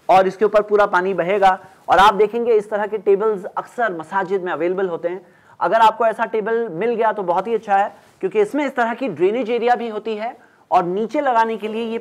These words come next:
पाइप भी अक्सर साथ में आता है एक्सटेंशन वगैरह के साथ, ताकि आप इसे अपने नाले तक पहुंचा दें।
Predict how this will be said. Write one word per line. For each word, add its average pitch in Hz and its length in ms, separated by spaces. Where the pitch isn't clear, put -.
पाइप 208 280
भी 196 180
अक्सर 214 400
साथ 175 340
में 185 120
आता 165 180
है 185 160
एक्सटेंशन 165 440
वगैरह 156 300
के 151 80
साथ, 160 260
ताकि 160 220
आप 180 200
इसे 190 320
अपने 170 300
नाले 151 220
तक 160 180
पहुंचा 147 300
दें। 175 180